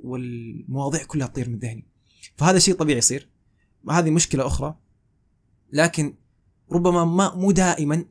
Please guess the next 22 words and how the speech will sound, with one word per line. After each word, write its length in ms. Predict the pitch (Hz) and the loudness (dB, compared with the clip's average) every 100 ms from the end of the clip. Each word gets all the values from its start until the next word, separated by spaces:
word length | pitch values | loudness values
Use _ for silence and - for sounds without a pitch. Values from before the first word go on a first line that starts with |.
| 139 | -6
الاختبار 600 | 131 - 131 160 185 147 | 0 0 2 0 0 -4
مقياس 640 | - 147 165 185 - - | -2 0 2 2 2 2
لمدى 320 | 143 151 143 | 0 0 0
فهم 280 | 131 139 120 | 0 -4 -4
الطالب 440 | - - 120 113 | -8 -6 -6 -6
للمادة. 420 | 113 113 104 - _ _ _ _ _ _ _ | -10 -12 -14 -18 _ _ _ _ _ _ _
يعني، 160 | 127 139 | -6 -4
أوكي، 200 | 165 160 | -2 -2
مقياس 580 | 143 147 - 165 170 139 | -4 -6 -4 0 2 0
لحد 380 | 127 151 147 131 | -2 -2 -4 -4
معين، 400 | 117 123 110 - | -4 -4 -6 -10
ثمانين 260 | - 131 139 | -4 -4 -4
في 60 | |
المية، 320 | 117 123 143 - _ _ - | -4 -6 -8 -14 _ _ -10
سبعين 240 | 120 113 | -6 -6
في 80 | 113 | -6
المية، 280 | 110 139 - _ _ _ | -8 -8 -10 _ _ _
بس 220 | 127 131 | -2 -2
مية 120 | 143 147 | 0 -2
في 80 | |
المية 320 | 127 156 170 - | -2 -2 -4 -2
استحالة. 480 | - - 120 98 | -2 -2 -6 -8